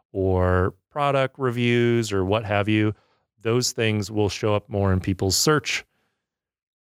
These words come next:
results. And so that's what you should be making videos about early on to start to get people to watch your stuff. So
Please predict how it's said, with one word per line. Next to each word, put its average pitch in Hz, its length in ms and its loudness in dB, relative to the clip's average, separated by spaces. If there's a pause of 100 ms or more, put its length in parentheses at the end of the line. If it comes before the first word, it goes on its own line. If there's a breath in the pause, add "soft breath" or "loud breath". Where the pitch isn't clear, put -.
(280)
results. 92 580 -2
And 98 240 0
so 104 120 0
that's 107 400 -2
what 127 120 -6
you 113 100 -2
should 110 140 0
be 107 80 4
making 92 360 -2
videos 101 400 2
about 90 340 0
early 92 300 -2
on 117 280 0
to 98 180 -18
start - 500 -2
to 104 80 -6
get 90 460 -2
people 101 240 -2
to 92 100 0
watch 87 300 0
your - 100 -4
stuff. - 340 -4
So 92 300 0